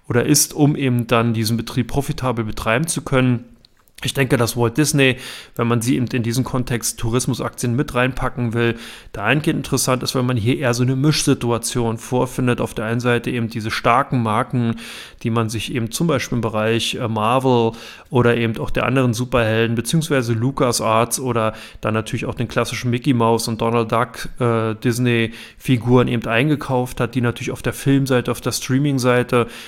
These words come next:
ganz interessant sind und dass da eben der Tourismusbereich hier so ein bisschen so ein Add-on ist. Also das heißt, wenn dann eben der Tourismus wieder laufen sollte, dann kommt das nochmal zusätzlich oben drauf. Und von daher ist die Walt Disney-Aktie eigentlich ganz interessant und die würde ich tatsächlich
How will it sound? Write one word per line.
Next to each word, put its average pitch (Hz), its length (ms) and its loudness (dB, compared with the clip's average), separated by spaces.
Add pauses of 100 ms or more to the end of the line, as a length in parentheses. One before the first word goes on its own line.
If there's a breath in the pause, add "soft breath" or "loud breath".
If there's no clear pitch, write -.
ganz 123 260 0
interessant 120 480 -2
sind 123 160 0
und 120 160 -2
dass 117 140 -2
da 117 180 4
eben 120 100 -2
der 117 200 0
Tourismusbereich 120 1040 2
hier 139 100 2
so 120 80 0
ein 120 80 2
bisschen 127 240 0
so 113 80 0
ein 123 140 -2
Add-on 135 480 2
ist. 113 240 -2
Also 113 300 0 (300 loud breath)
das - 180 -2
heißt, 123 260 2
wenn 123 220 4
dann 131 180 2
eben 127 140 -4
der 127 160 2
Tourismus 127 580 2 (320 loud breath)
wieder 123 220 6
laufen 117 420 2
sollte, 123 420 4
dann 113 280 0
kommt 165 260 2
das 151 200 -2
nochmal 131 320 0
zusätzlich 156 680 0
oben 131 220 2
drauf. 110 360 -4
Und 151 60 -2
von 151 180 -4
daher 220 280 -4
ist - 120 -4
die 170 80 2
Walt 139 220 4
Disney-Aktie 160 560 -2
eigentlich 143 240 -2
ganz 143 220 0
interessant 147 500 0
und 123 320 -2
die 202 160 6
würde 175 140 0
ich - 80 -8
tatsächlich 143 600 -2